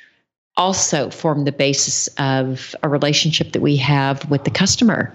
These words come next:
And it's super important, especially in a SaaS business where, you know, they sign up monthly, sometimes they sign annual deals, but you've gotta earn their trust and build this relationship every single day. It's not a one and done.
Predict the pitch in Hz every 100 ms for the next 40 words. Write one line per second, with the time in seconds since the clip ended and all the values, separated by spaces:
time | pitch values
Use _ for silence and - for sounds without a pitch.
0 | - _ _ _ 143 139 135 143 131 165
1 | 156 - - 160 185 170 247 254 160 -
2 | 202 240 226 220 226 254 - 151 123 -
3 | 123 - 151 151 151 151 - - - -
4 | - _ - 151 165 220 220 139 120 131
5 | - 156 156 143 143 143 160 226 247 -
6 | 147 143 139 143 - 147 135 143 151 143
7 | 139 147 175 233 - - 156 151 - 160
8 | 160 - 147 143 135 139 - 143 127 131
9 | - - - - - - - _ _ _
10 | 156 143 147 143 147 - 143 135 - 139
11 | - - - 139 135 135 - 120 - 98
12 | - 113 - 147 - 147 143 147 131 127
13 | 127 123 113 104 69 69